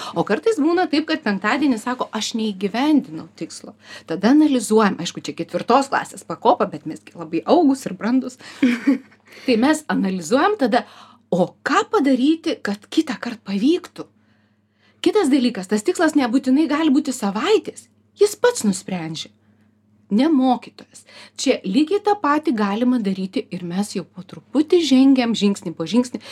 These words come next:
su dalykais, su matematika. Vaikai planuojasi. Jie mato, ką reiktų išmokti per savaitę,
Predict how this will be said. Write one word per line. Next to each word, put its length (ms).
su 220
dalykais, 600
su 260
matematika. 960
Vaikai 320
planuojasi. 880
Jie 320
mato, 540
ką 260
reiktų 460
išmokti 680
per 160
savaitę, 720